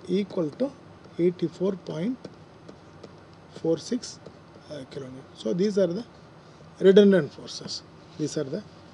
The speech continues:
redundant forces at the point C. So this is how we have to make use of the Castigliano's second theorem for getting the redundance.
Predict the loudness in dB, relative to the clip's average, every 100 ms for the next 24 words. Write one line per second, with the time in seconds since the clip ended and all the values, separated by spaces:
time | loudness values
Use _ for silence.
0 | -20 -20 -20 -14 -14 -14 -18 -16 -4 2
1 | 2 2 -2 2 4 4 6 6 4 2
2 | 2 4 4 -2 -12 2 2 2 -2 2
3 | 4 4 6 6 6 2 -8 -20 -20 -20
4 | -4 6 6 8 6 6 4 2 2 0
5 | 0 -2 -6 -14 -20 -20 -18 -16 -16 -18
6 | -16 -4 0 2 2 0 -2 0 2 4
7 | 4 4 4 2 -4 -6 -4 0 4 6
8 | 6 4 -2 -12 -18 -2 0 0 -2 -6
9 | -10 -10 -12